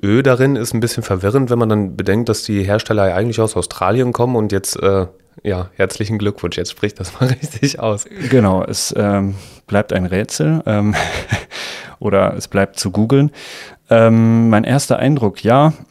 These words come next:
Speaker 2: mm, ich meine, wir haben ja jetzt beide Geräte hier liegen, ne, das, ähm, Pro eins und, ähm, das Pro zwei.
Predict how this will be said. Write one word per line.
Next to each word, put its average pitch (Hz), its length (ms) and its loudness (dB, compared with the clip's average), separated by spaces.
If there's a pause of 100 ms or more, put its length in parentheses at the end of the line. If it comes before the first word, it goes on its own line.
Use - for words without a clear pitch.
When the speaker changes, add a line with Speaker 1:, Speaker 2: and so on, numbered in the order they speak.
Speaker 2:
mm, 117 440 4 (2500)
ich 120 100 -4
meine, 117 160 4
wir 117 100 4
haben 127 120 6
ja 127 60 6
jetzt 117 160 0
beide 117 260 2
Geräte 107 380 0
hier 98 160 0
liegen, 113 360 -2
ne, 107 140 0
das, - 400 -2
ähm, 101 360 -2
Pro 104 200 -2
eins 110 380 0
und, 98 360 -6
ähm, 95 260 -4
das 95 200 -6
Pro 95 240 -4
zwei. 107 500 0